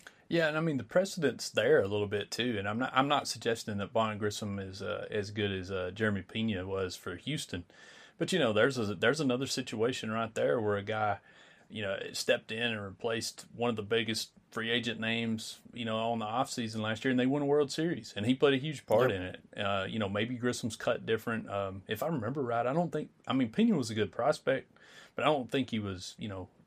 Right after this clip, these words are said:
Speaker 1: that highly regarded except by the Houston. And, you know, and I kinda feel that same way with the Braves and Grissom right now. So, yeah, it's gonna be,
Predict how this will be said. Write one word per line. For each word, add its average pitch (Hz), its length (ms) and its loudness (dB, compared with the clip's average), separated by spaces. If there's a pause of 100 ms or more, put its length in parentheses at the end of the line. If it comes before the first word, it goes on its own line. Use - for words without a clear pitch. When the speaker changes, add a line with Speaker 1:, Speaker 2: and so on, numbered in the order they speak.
(120)
Speaker 1:
that 139 240 2
highly 107 340 0
regarded 98 640 -4
except 107 360 -2
by 107 140 2
the 98 60 -2
Houston. 101 500 -4
And, 101 300 -6
you 135 60 0
know, 127 100 4
and 127 120 4
I 135 100 2
kinda 180 240 2
feel 160 180 4
that 147 160 2
same 156 340 0
way 143 240 2
with 117 160 0
the 101 60 -4
Braves 117 560 2 (400)
and 98 120 -6
Grissom 110 400 2
right 104 200 -6
now. 98 320 -6 (340)
So, 92 300 -2 (160)
yeah, 101 240 -2
it's 104 260 -4
gonna 120 200 2
be, 101 300 -4